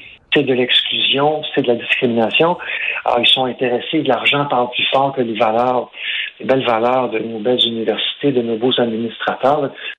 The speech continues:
C'est des, souvent des gens qui se disent du côté de la vertu, d'ailleurs. Mais là, du coup, du coup, euh, la vertu ne fait pas, euh, disons, ne fait pas le poids devant les beaux deniers du fédéral.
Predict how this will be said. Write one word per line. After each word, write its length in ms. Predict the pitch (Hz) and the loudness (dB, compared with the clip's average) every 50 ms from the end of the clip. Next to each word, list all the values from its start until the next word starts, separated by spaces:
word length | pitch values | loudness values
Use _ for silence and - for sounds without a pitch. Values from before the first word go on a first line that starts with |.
| - - | -8 -4
C'est 80 | 131 117 | -4 0
des, 100 | 113 117 | 2 2
souvent 320 | - - - 135 147 151 | 2 2 2 2 0 2
des 120 | 127 123 | 2 2
gens 140 | 123 147 147 | 2 2 0
qui 100 | - 127 | -2 -4
se 60 | 110 | -6
disent 240 | 107 113 135 131 110 | -2 0 0 2 2
du 80 | - - | 0 0
côté 240 | - 120 107 143 139 | 0 -2 0 2 2
de 60 | 127 | 2
la 100 | 120 113 | 2 2
vertu, 420 | 113 110 107 - - - - 156 | 0 -2 -4 0 0 2 2 2
d'ailleurs. 420 | 135 117 113 120 139 - - - - - - - - - - - - - - - | 2 2 2 2 2 0 -2 -4 -10 -8 -6 -4 -2 -2 -4 -4 -6 -8 -2 0
Mais 160 | 127 127 131 | 2 4 4
là, 260 | 127 131 139 143 143 | 4 4 4 2 0
du 120 | 143 139 120 - - - | 0 0 0 0 0 0
coup, 140 | - 131 120 | -4 -8 -4
du 180 | 117 110 113 | -2 -2 -2
coup, 340 | - - 147 156 156 147 139 | -2 0 0 2 2 4 2
euh, 300 | 123 120 117 117 113 110 107 - - - - - _ _ _ - | 2 2 0 0 -2 -4 -6 -10 -18 -20 -20 -20 _ _ _ 0
la 100 | 120 117 | 0 2
vertu 380 | 120 110 - - - - 151 | 2 0 2 2 2 2 2
ne 60 | 139 | 0
fait 200 | 117 - 127 120 | 0 0 0 2
pas, 80 | - 127 | 2 2
euh, 460 | 123 120 120 120 117 113 110 107 107 | 2 4 2 2 0 0 0 0 -2
disons, 220 | 107 104 113 127 123 | -2 0 0 0 0
ne 80 | 117 | 2
fait 120 | - 127 101 | 0 0 2
pas 120 | 120 117 | 2 0
le 80 | 110 101 | 0 0
poids 240 | - - 151 151 | 0 0 2 2
devant 240 | 131 120 113 123 127 | 2 2 2 0 0
les 160 | 120 113 110 | 0 0 -2
beaux 220 | 107 110 135 135 127 | 0 2 0 0 2
deniers 460 | 113 127 117 113 113 120 135 139 127 | 0 0 -2 -2 -2 -2 -2 -2 -2
du 240 | 113 110 104 104 101 | -2 -2 -2 -2 -2
fédéral. 640 | - 131 113 110 104 104 110 123 139 151 147 143 | 0 0 0 2 2 2 2 2 0 -2 -2 -4